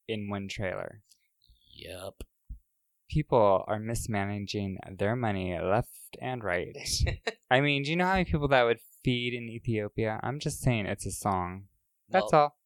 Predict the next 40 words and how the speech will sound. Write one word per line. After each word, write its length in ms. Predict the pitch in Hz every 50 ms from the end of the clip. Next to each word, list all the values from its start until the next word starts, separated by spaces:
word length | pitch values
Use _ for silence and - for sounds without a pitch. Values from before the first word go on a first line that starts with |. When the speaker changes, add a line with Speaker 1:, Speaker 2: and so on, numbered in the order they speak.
| _ -
Speaker 2:
that's 200 | - 104 - -
the 60 | 117
thing 140 | 123 120 113
that 60 | 110
needs 180 | 110 110 101 95
to 40 | 98
be 80 | 104
taken 240 | 95 101 92 95 98
up 160 | 95 92 -
with 160 | 98 90 82
the 560 | 80 90 87 85 85 82 82 78 78 76 76 71 82
musicians 600 | 87 85 82 95 98 - - 82 73 73 - -
that 120 | - - -
set 160 | - 82 -
those 160 | _ - -
prices. 640 | - - 117 104 95 - - - - - - - - _ _ _ - - - _ _ -
Speaker 1:
Or 300 | - 160 175 180 175 170
why 400 | 156 156 160 160 165 170 165 165 165
choo-, 340 | - - - 175 160 151 131 139
choose 240 | - - - 180 175
a 40 | 185
different 260 | 190 180 185 175 170
song? 280 | - 180 185 190 165 - - _ _ _ _ _ _ _ _ _ _ _ -
Speaker 2:
Well, 280 | 95 95 107 127 135 _ _ _ _ _ _ _ _ _ _ -
we 120 | 95 104 101
don't 260 | 107 110 117 107 -
really, 320 | 104 101 98 98 92 90 -
it's 100 | 85 -
like 160 | 110 101 -
all 60 | 95
the 60 | 104 110
trailers 300 | - 151 151 151 131 123
I've 160 | 127 139 -
worked 160 | 147 143 -
on 80 | 120 120
recently 340 | 113 107 107 110 113 107 107
have 140 | 107 104 98
not 220 | 101 98 95 95
had 240 | 98 101 90 85 -
huge, 800 | - - 92 90 87 85 87 87 85 85 80 80 _ - - -